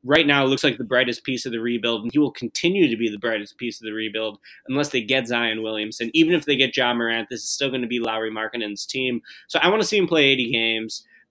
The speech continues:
Uh, and, you know, those, those are just some of the improvements in general I'd like to see him. I'd give him a B if I was grading this season, I think. Uh, and that might be a generous grade when you factor in his lack of durability. Maybe he gets a B minus, but a B, I think,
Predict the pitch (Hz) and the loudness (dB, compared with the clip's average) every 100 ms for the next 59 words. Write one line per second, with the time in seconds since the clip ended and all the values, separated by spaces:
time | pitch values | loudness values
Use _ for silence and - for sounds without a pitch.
0 | 131 123 120 117 117 120 120 143 131 151 | 0 2 4 2 2 2 2 2 0 2
1 | 170 135 185 196 151 190 196 135 151 - | 2 4 2 0 0 0 0 0 0 4
2 | 151 143 123 139 127 123 110 107 117 120 | 2 4 0 -2 -2 -4 -6 -6 -2 0
3 | 131 127 123 117 - 147 156 160 220 220 | 0 2 0 -2 0 0 2 2 2 2
4 | 180 113 131 113 - _ - 135 135 117 | 0 0 -4 -4 -10 _ -4 0 2 2
5 | 135 127 120 110 - 117 104 110 107 117 | 2 2 2 -4 -4 -6 -4 -6 -4 -2
6 | 113 104 - _ _ _ 123 117 113 110 | -2 -4 -10 _ _ _ -4 0 2 4
7 | 151 160 190 170 170 135 127 127 120 - | 6 6 6 4 4 4 2 2 0 -2
8 | 131 117 113 117 - 131 120 - 120 117 | 0 0 0 -6 -2 0 0 0 -2 -2
9 | 110 120 117 113 107 117 110 104 110 113 | -6 -2 0 -2 -6 -6 -6 -6 -4 -4
10 | 120 143 151 143 - 117 123 113 110 107 | 0 2 2 0 -2 -4 -4 -4 -6 -8
11 | 107 - 120 120 139 143 143 - 127 135 | -8 -6 -6 -2 -2 0 -2 -4 -4 -6